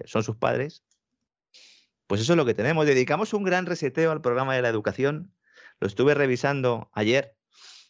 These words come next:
cuando me enteré de este nuevo currículo de primaria.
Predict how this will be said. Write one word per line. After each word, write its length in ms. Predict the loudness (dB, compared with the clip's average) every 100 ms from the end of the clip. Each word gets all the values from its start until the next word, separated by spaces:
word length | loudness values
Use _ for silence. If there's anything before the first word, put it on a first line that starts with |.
| _
cuando 340 | -4 -4 -2 0
me 80 | -2
enteré 560 | 2 4 4 2 -6 _
de 260 | -8 -4
este 340 | -4 0 0 2
nuevo 240 | 4 4
currículo 400 | 2 -2 0 2
de 120 | 2
primaria. 580 | 0 -2 -2 0 -2 -4